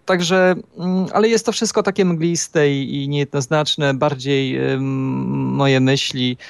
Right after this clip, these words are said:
koncentrują się właśnie tutaj na rodzinie, na dwójce <laughs>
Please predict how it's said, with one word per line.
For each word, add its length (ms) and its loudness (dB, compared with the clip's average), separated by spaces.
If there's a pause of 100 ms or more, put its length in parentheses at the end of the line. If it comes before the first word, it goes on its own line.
(280)
koncentrują 720 2
się 480 -2
właśnie 340 -4
tutaj 260 0
na 160 4
rodzinie, 400 2
na 240 4
dwójce 500 -2 (400)
<laughs> 400 0